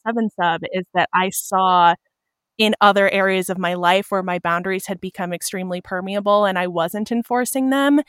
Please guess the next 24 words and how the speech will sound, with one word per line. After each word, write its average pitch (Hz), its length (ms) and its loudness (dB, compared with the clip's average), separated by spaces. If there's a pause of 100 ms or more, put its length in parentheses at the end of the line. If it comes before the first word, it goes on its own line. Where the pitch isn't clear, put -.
(360)
And 202 360 4
I 196 120 6
had 233 240 4
to 226 80 0
have 196 220 2
reckonings 196 800 -2
in, 180 520 -2
at 170 200 -2
work, 247 520 0 (160)
uh, 190 320 2
in 190 160 -6
my 180 100 -4
friendships, 254 840 0
in 202 220 -2
my, 180 440 -2
um, 180 300 -2
family. 269 600 2 (340)
And 208 100 2
I 208 40 6
had 214 180 4
to 214 60 -4
be 214 140 -4
like, 202 220 2 (180)
"Look, 220 520 4